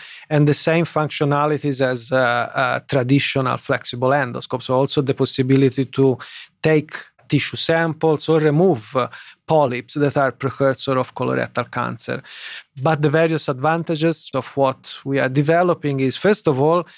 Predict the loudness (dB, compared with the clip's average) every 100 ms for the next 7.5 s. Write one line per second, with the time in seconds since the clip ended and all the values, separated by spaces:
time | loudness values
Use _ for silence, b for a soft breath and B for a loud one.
0 | B -4 -2 0 2 2 4 2 2 0
1 | 2 0 -2 -6 -4 0 0 4 2 2
2 | B B B -2 -2 0 2 2 0 -4
3 | -6 -6 2 4 4 2 -2 -2 2 2
4 | 2 0 -2 -2 2 2 2 -4 _ _
5 | _ _ _ -18 0 2 2 0 -6 -2
6 | -2 -4 B B B -8 -8 -4 -2 0
7 | 0 2 2 2